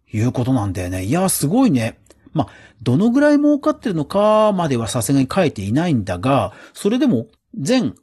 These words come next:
ポッドキャストの広告配信数が百万回を突破ということだから、それなりに企業も参加してるわけだよね。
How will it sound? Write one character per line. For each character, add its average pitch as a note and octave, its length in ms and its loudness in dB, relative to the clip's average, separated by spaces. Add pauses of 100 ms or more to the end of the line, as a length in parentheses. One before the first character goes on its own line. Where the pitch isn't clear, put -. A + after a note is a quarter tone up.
ポ C#3 80 -2
ッ B2+ 100 -4
ド C#3 80 -4
キ E3+ 100 0
ャ D#3 40 0
ス - 80 -6
ト A#2+ 100 -2
の C#3 340 2
広 D#3 200 0
告 - 180 -6
配 D3+ 220 0
信 D#3 180 -2
数 A2+ 200 -6
が G2+ 80 -4
百 G#2 260 -4
万 G3+ 180 0
回 G3+ 160 0
を F#3+ 100 -2
突 G#3+ 220 -4
破 C3 100 -2
と - 140 -12 (320)
い B2 80 -2
う C3 120 2
こ C#3+ 120 -8
と C3 140 -6
だ G2+ 100 -6
か G#2 140 -6
ら、 B2 400 0 (260)
そ - 160 -6
れ F3 80 0
な G#3+ 160 0
り G#3+ 60 2
に A3+ 320 4
企 E3 180 -4
業 B2+ 220 2
も G#3 400 2 (240)
参 C3 240 0
加 B2+ 100 -2
し - 60 -6
て C3 80 -2
る C3 80 2
わ C#3+ 80 2
け C#3 100 0
だ G2 80 -4
よ F2 80 -8
ね。 G#2 280 -6